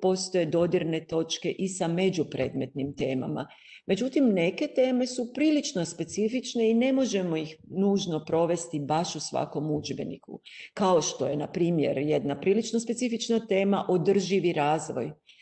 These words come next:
ili pak, em, zdravlje. Vrlo često imamo u svakom udžbeniku neku temu vezanu za zdravlje, ali ne nužno. Ili pak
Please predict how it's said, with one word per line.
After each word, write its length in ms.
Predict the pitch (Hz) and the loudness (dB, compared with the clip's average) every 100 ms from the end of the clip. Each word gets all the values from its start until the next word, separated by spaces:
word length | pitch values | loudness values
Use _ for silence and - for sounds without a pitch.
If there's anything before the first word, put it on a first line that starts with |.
| - - | -20 -6
ili 380 | - 208 185 175 | 0 2 2 0
pak, 320 | 143 139 - - | -2 -4 -6 -6
em, 240 | 156 147 143 - | -4 -4 -6 -8
zdravlje. 800 | 147 147 180 170 185 185 143 131 139 - _ _ - | -4 2 4 4 4 4 4 2 -4 -12 _ _ -4
Vrlo 200 | 185 185 | 2 2
često 380 | 185 196 190 214 | 2 0 2 2
imamo 340 | 254 240 147 | 4 4 2
u 80 | 143 | 0
svakom 460 | - 208 214 226 208 | 0 0 0 0 0
udžbeniku 580 | 208 185 190 180 - 170 | 0 0 -2 -2 -2 -2
neku 400 | 170 175 - 160 | 0 -2 -4 -6
temu 360 | 170 160 160 | -2 -2 -2
vezanu 400 | 147 143 151 151 | -2 -2 -2 -4
za 120 | 165 | -4
zdravlje, 480 | 196 233 226 170 143 | -4 0 0 2 0
ali 240 | 156 208 254 | 0 0 0
ne 180 | 240 | 2
nužno. 520 | 220 220 226 156 139 - - - - - | 2 4 2 -2 -6 -8 -18 -20 -16 -2
Ili 340 | - 240 - | 2 2 2
pak 220 | 175 165 | 0 -2